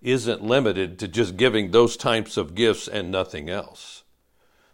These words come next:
The way spiritual gifts are listed in the New Testament makes them kind of a combination of talents and abilities and experiences and personality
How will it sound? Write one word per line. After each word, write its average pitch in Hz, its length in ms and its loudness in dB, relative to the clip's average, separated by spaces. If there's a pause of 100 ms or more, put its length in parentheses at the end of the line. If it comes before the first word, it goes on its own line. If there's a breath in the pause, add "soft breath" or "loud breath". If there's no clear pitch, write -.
(100)
The 120 80 -2
way 185 140 6
spiritual 196 520 0
gifts - 420 -2
are 107 340 2 (260 loud breath)
listed 104 680 4
in 113 280 -2
the 98 100 0
New 90 180 -6
Testament 85 840 -10 (520 soft breath)
makes 131 420 0
them 127 300 2
kind 135 240 -2
of 110 100 0
a 104 60 0
combination 123 840 0
of 92 140 -6
talents 131 680 -4 (120)
and 92 120 -10
abilities 127 680 -2
and 107 140 -2
experiences 113 840 -4
and 92 160 -8
personality 104 800 -2